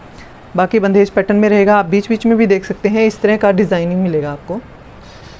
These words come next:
ये देखिए, red color है, बड़ा ही प्यारा red shade है, प्यो-, proper red color रहेगा। फ़ोर्टी एट length रहेगी इनकी, आप फ़ोर्टी एट length तैयार करवा सकते हैं इन-, इनसे। ये देखिए, back पे इसी तरह की बंदेज pattern रहेगा पूरा।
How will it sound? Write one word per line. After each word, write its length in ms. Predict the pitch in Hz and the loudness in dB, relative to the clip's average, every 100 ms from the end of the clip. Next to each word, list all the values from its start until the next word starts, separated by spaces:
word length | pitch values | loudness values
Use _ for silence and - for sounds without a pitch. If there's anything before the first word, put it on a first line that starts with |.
| - | -12
ये 60 | 170 | -10
देखिए, 300 | 151 - 165 | -10 -8 -2
red 220 | 190 214 | -2 -2
color 240 | 247 240 | 0 0
है, 160 | 240 247 | 2 2
बड़ा 260 | 202 208 208 | 2 2 2
ही 180 | 233 | 2
प्यारा 340 | 247 226 202 220 | 0 0 2 2
red 200 | 202 185 | 2 0
shade 280 | - 196 202 | 0 0 2
है, 140 | 226 | 0
प्यो-, 260 | 226 185 - | 0 -2 -2
proper 260 | 185 214 | 0 0
red 180 | 196 180 | 0 0
color 260 | 220 202 208 | 0 2 2
रहेगा। 360 | 208 196 247 - - - - - - - - - - - - - - - - - - - - - - - - - - - - - - - - - - - - - - - - - - - - - | 2 2 0 -4 -18 -20 -20 -20 -20 -20 -20 -20 -20 -20 -20 -20 -20 -20 -20 -20 -20 -20 -20 -20 -20 -20 -20 -20 -20 -20 -20 -20 -20 -20 -20 -20 -20 -20 -20 -20 -20 -20 -20 -20 -20 -20 -8 -4
फ़ोर्टी 220 | 240 302 | 0 2
एट 240 | 294 277 | 0 0
length 200 | 247 220 | 0 0
रहेगी 340 | 226 202 190 202 | 2 2 2 0
इनकी, 240 | 196 233 | 0 0
आप 180 | 226 208 | 0 0
फ़ोर्टी 260 | 208 208 | -2 0
एट 180 | 247 240 | 0 0
length 180 | 233 240 | 0 0
तैयार 320 | 247 220 208 | 0 0 0
करवा 320 | 196 190 190 | 0 0 0
सकते 320 | 190 196 - 190 | 0 -4 -2 0
हैं 160 | 214 | 2
इन-, 280 | 240 233 214 | 2 0 -4
इनसे। 380 | 202 208 233 294 - - - - | -2 0 0 -2 -6 -14 -10 -2
ये 80 | 190 | -2
देखिए, 280 | 160 - 170 | -2 -6 -2
back 320 | 214 233 - | 0 0 0
पे 240 | 269 254 240 | 0 4 2
इसी 160 | 254 | 2
तरह 160 | 240 226 | 0 0
की 120 | 240 | 0
बंदेज 360 | 214 208 202 208 | 2 2 2 2
pattern 320 | 196 214 214 | 0 2 2
रहेगा 320 | 208 196 208 | 2 2 2
पूरा। 320 | 202 208 240 | 2 2 0